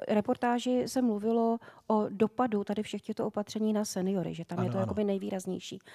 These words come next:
Speaker 1: Já chci upozornit na další skupinu, která je velmi ohrožená tím vším, co se děje, a těmi naru-, eh, mm, na sebe navazujícími krizemi. To jsou děti. Děti a náctiletí. I tam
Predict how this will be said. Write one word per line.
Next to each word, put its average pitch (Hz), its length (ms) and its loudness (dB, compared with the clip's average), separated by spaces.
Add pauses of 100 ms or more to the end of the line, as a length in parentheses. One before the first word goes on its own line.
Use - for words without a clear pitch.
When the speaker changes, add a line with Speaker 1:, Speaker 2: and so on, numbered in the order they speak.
(260)
Speaker 1:
Já 180 120 0
chci 226 160 -2
upozornit 233 380 2
na 247 100 0
další 208 320 0
skupinu, 196 320 -4
která 190 280 -2
je 190 60 0
velmi 190 320 0
ohrožená 202 520 0
tím 185 220 -4
vším, 185 200 -6
co 190 120 -4
se 190 140 -6
děje, 185 280 -2 (360)
a 190 60 -4
těmi 196 340 0 (240)
naru-, 185 400 0 (640)
eh, 180 40 -2
mm, 175 440 -2
na 170 80 -2
sebe 190 240 -2
navazujícími 180 640 0
krizemi. 180 420 -2 (240)
To 196 100 -6
jsou 190 180 -2
děti. 190 380 -2 (680)
Děti 190 400 0
a 190 60 -2
náctiletí. 175 760 -2 (520)
I 233 80 4
tam 190 400 2